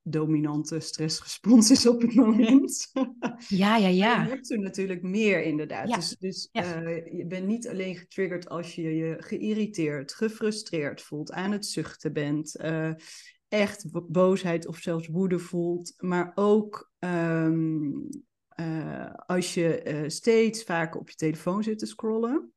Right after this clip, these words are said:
Speaker 2: Ja.
Speaker 1: Je terugtrekt op de W C, de ruimte uitvlucht,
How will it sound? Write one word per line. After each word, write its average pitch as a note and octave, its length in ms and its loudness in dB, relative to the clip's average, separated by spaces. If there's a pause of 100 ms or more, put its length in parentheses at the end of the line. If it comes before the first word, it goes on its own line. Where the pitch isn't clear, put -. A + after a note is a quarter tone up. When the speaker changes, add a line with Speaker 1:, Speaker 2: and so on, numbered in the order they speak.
(140)
Speaker 2:
Ja. G3 880 -4
Speaker 1:
Je F3 160 -4
terugtrekt G3 640 -4
op - 140 -16
de F3 100 -8
W F#3 160 0
C, - 180 -2 (1400)
de F3 140 -4
ruimte A3 500 2
uitvlucht, F3+ 1600 -2